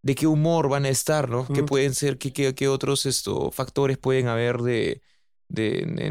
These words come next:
Speaker 1: en, en la vida de, de la gente, ya sea individualmente o colectivo, así. Pero puede haber perdido Perú, digamos, el,
Speaker 2: Ujú.
Speaker 1: ese mismo día,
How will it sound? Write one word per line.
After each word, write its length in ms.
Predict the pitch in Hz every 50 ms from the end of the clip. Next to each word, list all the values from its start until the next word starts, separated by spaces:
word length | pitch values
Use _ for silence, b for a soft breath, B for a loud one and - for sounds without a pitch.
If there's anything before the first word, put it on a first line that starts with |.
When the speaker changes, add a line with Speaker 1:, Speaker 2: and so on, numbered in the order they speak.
| - -
Speaker 1:
en, 140 | 117 123 117 -
en 140 | 117 120
la 100 | 113 113
vida 300 | 113 117 120 123 120 123
de, 240 | 120 120 107 104 107
de 120 | 117 113 117
la 80 | 127
gente, 360 | 123 - 135 131 123 - 131
ya 100 | 117 117
sea 240 | 120 - 131 120 120 120
individualmente 760 | 123 120 117 110 113 117 123 123 123 131 139 131 127 139 135
o 80 | 127
colectivo, 680 | - 117 113 - - - - 139 139 135 120 120 113 -
así. 320 | - - 127 127 131 131 B B B B B B
Pero 180 | - 127 135 127
puede 180 | 131 165 156 147
haber 160 | 147 147 135
perdido 440 | - 147 135 139 170 170 165 151 143
Perú, 300 | 151 139 147 160 151 143
digamos, 380 | 135 135 139 139 151 139 131
el, 160 | 143 127 117
Speaker 2:
Ujú. 20 | -
Speaker 1:
ese 200 | 123 127 143 135
mismo 300 | 135 147 135 131 131 131
día, 320 | 135 139 139 131 143 143